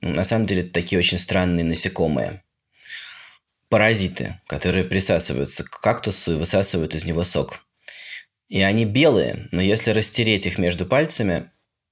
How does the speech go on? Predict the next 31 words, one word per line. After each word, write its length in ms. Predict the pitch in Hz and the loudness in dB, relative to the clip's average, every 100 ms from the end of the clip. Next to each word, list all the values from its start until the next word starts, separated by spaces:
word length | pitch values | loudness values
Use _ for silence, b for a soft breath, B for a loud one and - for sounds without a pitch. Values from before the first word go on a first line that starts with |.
| _ - | _ 2
пальцы 300 | 127 139 107 | 4 4 2
окрашиваются 640 | - 110 117 110 107 120 | 2 2 2 2 2 2
в 20 | |
ярко-ярко 840 | 120 127 170 151 - 117 110 85 - | 2 4 4 4 0 2 2 2 0
красный 380 | 101 87 - | 2 2 0
цвет. 400 | 85 117 151 - _ _ _ _ _ _ _ _ _ B B B | 0 0 0 -4 _ _ _ _ _ _ _ _ _ B B B
И 80 | 87 | 0
он 80 | 117 | 2
оказался 400 | 123 123 117 117 | 4 4 4 4
очень 220 | 104 107 | 2 0
стойким. 580 | - 101 87 - 71 - B B B B | 0 0 0 -2 -6 -10 B B B B
Когда 240 | 90 104 | 0 2
испанцы 440 | 117 117 117 110 90 | 2 2 0 2 0
завоевали 440 | 90 104 98 82 | 2 2 2 2
Мексику, 560 | 87 127 - - 87 78 98 | 2 2 0 -2 -2 -4 -2
они 200 | 90 87 | -2 -2
захватили 500 | 92 95 - 85 78 | 0 0 0 -2 -2
этот 140 | - | 0
секрет – 560 | - 87 95 120 - - B B B B B B | 0 0 0 0 -2 -12 B B B B B B
и 180 | - 107 | -4 0
на 420 | 107 107 101 101 | 2 2 4 2
двести 500 | 92 95 127 139 - | 2 2 2 2 0
лет 360 | 90 90 131 - | 0 0 -2 -4
они 240 | - 92 92 | -4 -2 0
стали 340 | - 113 117 | 2 2 2
королями 560 | 113 110 101 98 110 104 | 2 2 2 2 2 0
красного 500 | 104 98 95 87 110 | 2 2 2 -2 -2
цвета 360 | - 82 73 | 0 0 -2
во 100 | 69 | -2
всём 280 | 73 - 85 | 0 2 0
мире. 340 | 82 73 - | 0 -2 -6